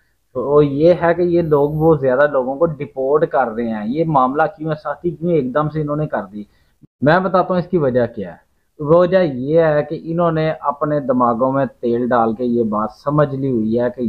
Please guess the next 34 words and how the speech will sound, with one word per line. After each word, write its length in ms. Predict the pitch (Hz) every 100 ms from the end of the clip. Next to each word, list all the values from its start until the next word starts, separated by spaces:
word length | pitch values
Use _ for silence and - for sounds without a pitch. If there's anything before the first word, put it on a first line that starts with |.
| 104
यहाँ 240 | 113 135 131
पे 140 | 131
foreigner 500 | - 110 107 110 113
मलेशिया 680 | 110 110 135 143 - 143 131
में 180 | 117 113
आके, 440 | 104 107 - 110 107 101 101
यहाँ 320 | 120 120 120
पे 180 | 110 110
विजिट 380 | 113 131 147 127
visa 300 | 117 113 110
पे 160 | 113
आके 320 | 107 101 - 107
work 500 | 110 147 147 - 139
का 80 | -
काम 300 | - 110 110
करते 340 | 110 113 107 107
हैं। 200 | 104 104
यहाँ 300 | 104 110 110
पे 160 | 104 110 -
पाकिस्तान 540 | 127 123 123 120 117 107
से, 220 | - 104
इंडिया 520 | 104 127 131 123 113
से, 200 | 113 107
बांग्लादेश 580 | 101 117 131 127 113 110
से, 140 | - 104
नेपाल 420 | 117 113 123 120
से 140 | 120 113
लोग 280 | 113 113
आते 240 | 113 - 135
हैं 120 | 139 - _ _ _ 165
और 140 | 175
work 340 | 165 156 160 160
करते 380 | 123 117 - 107
हैं, 180 | 98